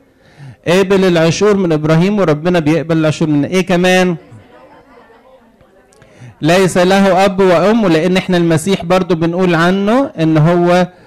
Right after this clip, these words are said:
آه، مولود من الآب قبل كل الدهور، لكن أخذ جسدا من إيه؟ من العذراء في ملء الزمان.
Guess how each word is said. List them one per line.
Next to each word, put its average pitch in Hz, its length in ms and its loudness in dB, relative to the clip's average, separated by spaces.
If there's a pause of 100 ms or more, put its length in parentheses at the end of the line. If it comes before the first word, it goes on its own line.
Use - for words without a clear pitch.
(260)
آه، 147 260 2
مولود 160 600 2
من 160 180 0
الآب 151 380 0
قبل 160 260 0
كل 156 260 0
الدهور، 156 360 0
لكن 180 480 0
أخذ 170 540 0
جسدا 170 440 0
من 147 260 2
إيه؟ 151 360 0 (240)
من 139 160 0
العذراء 131 600 2 (240)
في 143 220 0
ملء 147 260 0
الزمان. 95 480 -6